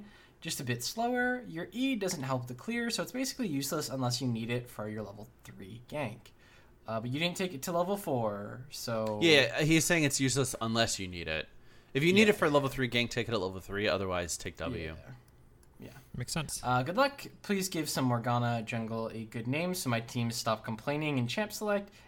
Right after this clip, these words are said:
Speaker 1: And please don't do so good that Morg is permabanned.
Speaker 3: She's gonna be
Speaker 2: It's really
Speaker 3: permabanned,
Speaker 2: good.
Speaker 3: man. <laughs>
Speaker 2: I think, um, I feel like maybe the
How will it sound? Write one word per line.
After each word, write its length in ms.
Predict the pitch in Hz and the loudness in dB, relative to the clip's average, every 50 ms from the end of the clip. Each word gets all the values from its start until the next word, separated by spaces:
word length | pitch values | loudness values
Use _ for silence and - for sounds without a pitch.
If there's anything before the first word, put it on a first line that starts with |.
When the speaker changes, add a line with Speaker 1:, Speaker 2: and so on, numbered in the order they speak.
| - - - | -16 -6 -4
Speaker 1:
And 180 | 131 143 139 | -4 -4 -4
please 300 | - - 233 240 254 247 - | -6 -4 0 0 0 2 2
don't 260 | - 262 240 233 214 | 2 0 0 0 0
do 160 | 240 247 240 | -2 -2 -2
so 280 | 240 - - 339 311 302 | 0 4 8 8 8 8
good 260 | 214 208 196 180 - | 8 6 4 4 4
that 160 | 175 156 - 139 | 0 0 0 2
Morg 320 | 139 131 127 123 123 127 | 4 4 4 6 4 4
is 120 | 131 123 | 2 0
permabanned. 680 | 123 - 123 113 104 98 95 92 92 - - - 143 139 - - | -2 -4 -6 -6 -6 -6 -8 -12 -14 -14 -14 -12 -12 -10 -8 -6
Speaker 3:
She's 180 | - - - - | -6 -4 -2 0
gonna 180 | 127 127 135 | 2 2 2
be 20 | - - | 4 4
Speaker 2:
It's 160 | 165 156 127 | 4 4 6
really 160 | - 233 285 269 | 6 4 6 6
Speaker 3:
permabanned, 460 | 202 185 127 - - - - - - | 6 6 6 6 4 2 0 4 8
Speaker 2:
good. 180 | 196 196 - 190 | 10 10 10 10
Speaker 3:
man. 100 | 240 - - - - - - - - - - | 6 6 4 0 -2 -2 -2 -2 -4 -6 -8
<laughs> 480 | - - - - - - - - - | -12 -14 -18 -20 -20 -20 -20 0 2
Speaker 2:
I 80 | 151 160 | 2 4
think, 280 | - - 220 240 233 226 | 4 2 0 2 4 4
um, 560 | 214 214 202 196 196 196 190 185 185 180 160 - - - - - - - - - - - - - - - - - | 6 6 6 4 2 0 0 -2 -2 -4 -6 -10 -18 -20 -20 -20 -20 -20 -20 -20 -20 -20 -20 -20 -20 -20 0 6
I 260 | 127 139 147 156 165 | 8 10 10 10 8
feel 600 | 165 - - - - - - 196 196 208 202 202 196 | 6 0 -6 -16 -16 -10 -6 0 2 4 4 4 4
like 540 | 190 180 170 165 165 165 156 - - - - _ _ - _ _ _ _ _ - | 6 6 6 8 6 4 2 -2 -10 -18 -20 _ _ -20 _ _ _ _ _ -10
maybe 460 | 110 107 107 113 120 123 131 139 143 | -6 -2 2 4 4 4 4 4 2
the 160 | 143 139 135 | 2 0 -2